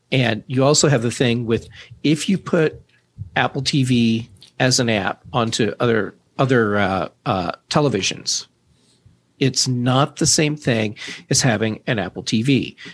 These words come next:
because you're not getting the, the Apple interface. You're not getting the Apple app experience.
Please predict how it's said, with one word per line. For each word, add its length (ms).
because 260
you're 80
not 340
getting 360
the, 420
the 300
Apple 300
interface. 540
You're 100
not 160
getting 280
the 380
Apple 500
app 220
experience. 640